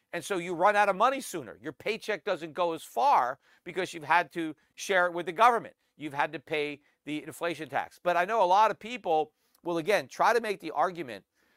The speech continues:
that, "Oh, no, you know, these, um, uh, uh, you know, the strike, and who knows how long this is gonna go on." And of course, it is disruptive for the auto industry.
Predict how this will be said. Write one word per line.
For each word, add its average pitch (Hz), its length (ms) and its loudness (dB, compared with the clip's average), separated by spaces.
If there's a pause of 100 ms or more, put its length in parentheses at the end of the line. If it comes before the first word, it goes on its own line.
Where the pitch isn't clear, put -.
(200)
that, 147 300 4
"Oh, 190 140 0
no, 180 540 2
you 165 80 -8
know, 143 140 -2
these, 190 640 -10 (640)
um, 147 600 4 (800)
uh, 135 200 0 (160)
uh, 127 300 0 (160)
you 143 100 -12
know, 131 100 -6
the 131 140 -8
strike, 208 560 2 (360)
and 147 120 -8
who 185 100 -6
knows 196 260 0
how 175 160 6
long 180 280 0
this 170 220 -6
is 143 140 -10
gonna 143 200 -8
go 156 240 0
on." 202 240 4
And 139 100 -12
of 135 80 -14
course, 165 280 -6
it 151 100 -8
is 165 160 -6
disruptive 143 640 -4
for 139 260 -8
the 131 140 -10
auto 175 320 0
industry. 113 540 -14